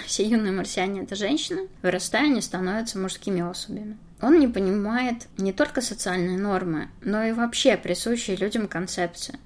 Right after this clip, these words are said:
Его главное слово — это грокоть, то есть понимать предмет и его явление во всей его полноте. По сути, это означает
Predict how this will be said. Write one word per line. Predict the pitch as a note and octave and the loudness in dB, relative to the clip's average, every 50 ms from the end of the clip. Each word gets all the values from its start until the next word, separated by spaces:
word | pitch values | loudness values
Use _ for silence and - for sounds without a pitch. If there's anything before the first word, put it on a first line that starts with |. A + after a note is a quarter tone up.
| - - - | -18 -8 -2
Его | G3 F#3 A3+ C#4 D4+ | 0 4 4 4 4
главное | E4+ D#4 C#4 C#4+ C#4 C4 B3+ B3+ | 6 6 6 6 6 6 4 2
слово — | B3+ - C#4 D#4 G#4+ G#4 D4 | 0 0 2 2 2 2 2
это | A3+ A#3 F#3 G3+ | 2 2 0 0
грокоть, | G#3 A3+ A#3 A#3 A3 A3+ F#3 F3 - - - - | 2 2 4 2 2 0 -2 -6 -6 -8 -10 -4
то | - | -2
есть | F3 F3 F3 - | -2 -2 -2 -4
понимать | - F3+ F#3+ F#3+ F#3+ G#3+ A#3 D4+ D#4 - - - | -4 -2 -2 0 2 2 2 2 2 0 -8 -6
предмет | G#3+ G3+ F#3 F#3 G3 G3+ G3+ A3 C4 F4 - - - - - | -4 -4 -2 -2 -2 -2 0 0 0 -2 -2 -8 -16 -12 -8
и | - | -6
его | F#3 F#3+ F#3+ F#3+ G#3 G#3 | -4 -4 -4 -2 -2 -2
явление | A3 G#3 F#3+ G3 F#3+ G3 A3 A#3 C#4 D4 C#4+ A#3+ A3 G3 | 0 0 -2 -2 -2 -2 2 2 4 4 4 4 2 0
во | G3 G3 F3 F#3 | 0 -2 -2 -2
всей | - - - A#3 A#3 A#3+ B3+ C4+ C4+ D4+ - - - - | -2 -2 -2 0 2 2 2 0 0 -2 -6 -10 -10 -6
его | G3+ G3 F#3+ G#3 G#3 | -4 -2 0 0 -2
полноте. | G#3 - F#3 F#3+ G3 F#3+ F#3 F#3+ - - - G2 - - - - | 0 0 0 0 2 0 -2 -2 -4 -4 -4 -4 -6 -10 -8 -2
По | - G3 | 0 0
сути, | - - - - - | 2 2 2 2 2
это | E4+ C4+ B3 | 2 2 2
означает | A3 G#3 - G#3+ G#3 - - G#3+ G#3 G#3 | 0 0 0 -2 -2 -2 0 0 -2 -2